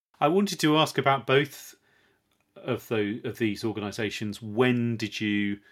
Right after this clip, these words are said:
realise that you were onto something special? But, I mean, in a way, that's a silly question because it's obvious that you knew they were something special from the very beginning because that's why you started them. Um,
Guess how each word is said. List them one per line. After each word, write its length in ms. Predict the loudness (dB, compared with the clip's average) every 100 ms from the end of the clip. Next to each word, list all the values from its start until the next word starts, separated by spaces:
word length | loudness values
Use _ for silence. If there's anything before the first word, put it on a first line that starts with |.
| _ _ _ _ _ -6
realise 600 | 4 4 4 2 -2 -6
that 160 | -6
you 140 | -2 0
were 80 |
onto 240 | -2 -4 -6
something 600 | -4 -4 -4 -4 -4 -8 _ _ -10
special? 540 | -2 2 2 0 -2
But, 180 | -4 -2
I 60 | 0
mean, 240 | 0 -2 -6 -4
in 120 | 0
a 60 | 2
way, 300 | 4 4 4
that's 220 | 2 0
a 60 | -2
silly 400 | 0 2 2 2
question 500 | 0 0 0 -4 -4
because 400 | -4 -2 -2 -6 -16 -10
it's 200 | -6 -6 -6 2
obvious 500 | 2 4 4 2 0
that 140 | -6
you 160 | -4 -2
knew 360 | 0 0 0 0
they 140 | 0
were 100 | 0
something 360 | -2 -4 -6 -4
special 400 | -4 -4 -4 -6
from 160 | -4
the 100 | -4
very 220 | -2 -2
beginning 540 | -4 -2 2 2 0 -8
because 200 | -8 -2
that's 240 | -4 -4 -18 -20 -20 -6
why 160 | -4 -2
you 160 | -4
started 500 | 0 4 4 2 -6
them. 320 | -8 -8 -12 -16 -20 -20 _ 2
Um, 440 | 6 6 4 -2